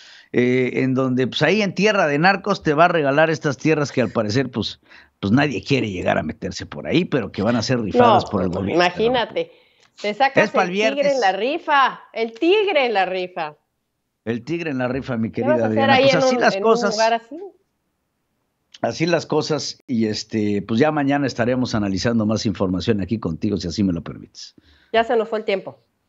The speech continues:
Speaker 1: ¿Eh? Muchas
Speaker 2: Ya se nos
Speaker 1: gracias,
Speaker 2: fue el tiempo.
Speaker 1: Adriana Braniff,
Speaker 2: <laughs>
Speaker 1: gracias por por estar con nosotros y, por supuesto, eh, estaremos en comunicación el día de mañana.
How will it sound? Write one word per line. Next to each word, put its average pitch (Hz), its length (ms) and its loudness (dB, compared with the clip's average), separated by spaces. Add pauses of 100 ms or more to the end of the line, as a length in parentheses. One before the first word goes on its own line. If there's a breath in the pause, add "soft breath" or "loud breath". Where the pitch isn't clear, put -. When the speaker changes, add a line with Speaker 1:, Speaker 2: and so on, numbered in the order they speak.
(540)
Speaker 1:
¿Eh? 101 300 0 (500 loud breath)
Muchas 160 260 2
Speaker 2:
Ya - 0 -
se 151 60 2
nos - 20 0
Speaker 1:
gracias, 156 340 2
Speaker 2:
fue 143 80 4
el 139 60 4
tiempo. 139 40 0
Speaker 1:
Adriana 156 280 2
Braniff, 160 480 4
Speaker 2:
<laughs> - 40 -2
Speaker 1:
gracias 151 420 2
por 107 360 -2 (720 loud breath)
por 131 100 6
estar 170 300 4
con 170 140 -2
nosotros 160 680 0
y, 123 140 4
por 110 220 0
supuesto, 110 760 0
eh, 104 220 0
estaremos 117 540 0
en 98 80 0
comunicación 101 560 0
el 101 80 0
día 101 100 -2
de 95 80 -4
mañana. 78 380 -12